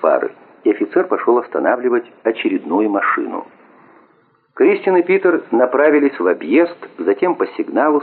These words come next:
съехали вправо. Питера мучила какая-то неоформившаяся идея, неясное впечатление, которое он никак не мог уловить.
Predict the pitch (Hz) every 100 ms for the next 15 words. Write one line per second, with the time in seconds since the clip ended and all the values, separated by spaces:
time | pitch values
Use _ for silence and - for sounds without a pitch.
0 | - 82 127 - 117 113 - - 71 67
1 | - - - - - - - _ _ _
2 | - 190 185 175 190 190 175 160 151 170
3 | 175 165 156 151 147 - 143 170 160 156
4 | - 143 135 - 120 113 82 98 104 76
5 | 57 - - - - _ _ 170 107 147
6 | 160 - 156 151 - 139 - 127 98 117
7 | 139 95 69 - - 120 127 123 110 120
8 | 120 - 143 143 139 135 131 127 127 104
9 | 73